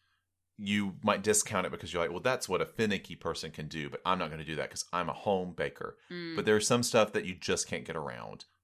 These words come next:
Speaker 1: Like, fresh spices just have a stronger flavor. They just do. And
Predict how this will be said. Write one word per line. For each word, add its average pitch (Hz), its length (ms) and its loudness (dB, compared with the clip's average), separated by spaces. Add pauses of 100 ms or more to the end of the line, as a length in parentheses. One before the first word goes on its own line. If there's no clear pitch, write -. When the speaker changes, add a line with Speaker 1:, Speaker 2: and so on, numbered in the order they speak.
(120)
Speaker 1:
Like, 76 380 -2 (360)
fresh 98 320 4
spices 90 600 0 (100)
just 85 320 -2
have 82 160 -2
a 80 60 -6
stronger 69 340 -4
flavor. - 480 -10 (140)
They 90 100 -6
just 101 340 -2
do. 60 460 -10
And 80 400 -2